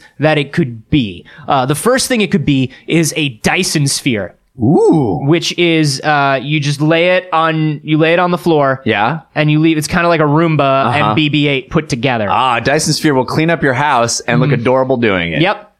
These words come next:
Speaker 2: That's, that's a, I, I wanna buy one of those.
Speaker 1: Anyway, that's a Dyson sphere. Thanks, everybody.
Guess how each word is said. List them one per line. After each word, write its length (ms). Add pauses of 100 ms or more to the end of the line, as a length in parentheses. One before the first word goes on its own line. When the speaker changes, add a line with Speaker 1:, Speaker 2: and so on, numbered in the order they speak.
(180)
Speaker 2:
That's, 400
that's 280
a, 180
I, 180
I 40
wanna 160
buy 200
one 140
of 80
those. 420
Speaker 1:
Anyway, 300
that's 200
a 40
Dyson 400
sphere. 340 (200)
Thanks, 240
everybody. 580